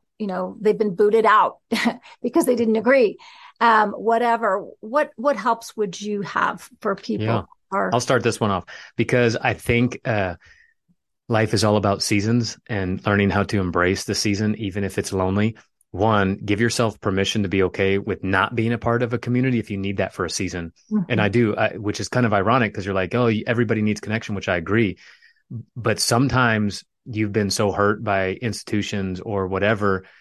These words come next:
Speaker 2: that you need that space to just be alone. And, y-, you know, okay, you don't, you don't find a church community because you don't agree with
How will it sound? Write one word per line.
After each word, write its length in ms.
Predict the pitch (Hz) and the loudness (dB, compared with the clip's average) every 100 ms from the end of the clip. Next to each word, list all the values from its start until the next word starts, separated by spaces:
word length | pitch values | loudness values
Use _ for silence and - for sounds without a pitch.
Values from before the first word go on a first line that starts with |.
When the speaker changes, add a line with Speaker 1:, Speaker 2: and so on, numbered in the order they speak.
| _ - 190 | _ -14 -4
Speaker 2:
that 320 | 110 98 - | -2 -2 -2
you 140 | 107 107 | -2 0
need 240 | 101 123 | 2 0
that 220 | 113 95 | 0 -2
space 640 | - - 101 92 87 - - - | -6 -6 -4 -4 -6 -8 -12 -16
to 100 | - | -12
just 300 | 101 104 90 | -6 -6 -4
be 100 | 104 101 | -2 -2
alone. 460 | 95 92 90 90 - _ _ | -2 -2 -4 -8 -14 _ _
And, 460 | 117 101 95 95 95 | -6 -2 -2 -4 -8
y-, 180 | - 117 | -10 -12
you 100 | 110 | -10
know, 140 | 90 95 | -6 -4
okay, 180 | 98 101 | -2 -2
you 100 | 95 | 0
don't, 200 | 104 104 | -2 -4
you 120 | 98 - | -8 -4
don't 200 | 107 107 | -4 -2
find 180 | 113 101 | -4 -4
a 40 | |
church 280 | - 104 - | -4 -6 -6
community 340 | 98 110 120 | -4 0 0
because 200 | 104 98 | -2 -4
you 80 | 98 | -4
don't 140 | 101 | -2
agree 260 | 95 98 104 | -2 0 2
with 260 | 101 95 | 2 2